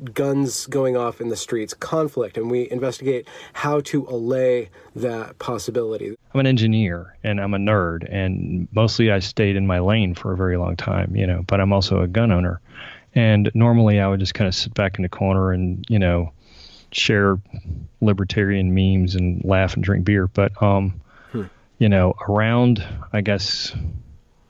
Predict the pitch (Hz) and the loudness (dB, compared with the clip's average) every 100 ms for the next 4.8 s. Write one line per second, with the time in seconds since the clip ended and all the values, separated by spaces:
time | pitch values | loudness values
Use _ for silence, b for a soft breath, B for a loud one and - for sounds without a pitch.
0 | _ _ - 107 98 90 - - 107 95 | _ _ -2 0 0 0 -2 -2 0 2
1 | 95 92 - 95 110 110 - 113 113 107 | 0 -2 -2 0 2 2 0 2 2 4
2 | 107 101 113 104 101 104 98 - 107 104 | 2 2 2 0 2 0 0 0 0 2
3 | 101 92 95 101 101 95 - 98 98 95 | 2 0 0 0 0 -2 0 0 2 0
4 | 95 - 101 95 95 - 92 90 | -2 0 2 2 0 0 0 0